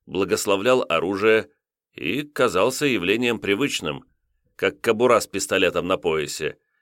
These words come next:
Её не чувствуешь, а она есть. Хорошо, пусть продолжает. Жалование повысим,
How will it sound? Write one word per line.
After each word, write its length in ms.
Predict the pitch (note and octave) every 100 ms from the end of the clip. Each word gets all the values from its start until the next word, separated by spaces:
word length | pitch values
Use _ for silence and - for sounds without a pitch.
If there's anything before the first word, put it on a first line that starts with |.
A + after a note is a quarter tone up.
| -
Её 260 | G2 A#2+
не 140 | B2 B2+
чувствуешь, 680 | D#3+ D3 F#2+ D2+ C2 - _ -
а 180 | E2
она 160 | G2 C#3
есть. 440 | A2+ E2 D#2 - - _ _ _ _ _ _ _ _
Хорошо, 520 | - E2+ A2 - C#2 - _ _ _ _ -
пусть 260 | A#2 C#3+
продолжает. 760 | - B2 B2+ G#2+ E2 C#2+ - _ _ _ -
Жалование 580 | D#2 B2+ C#3+ C3+ B2+
повысим, 600 | B2+ B2+ A#2+ F#2+ D#2 D2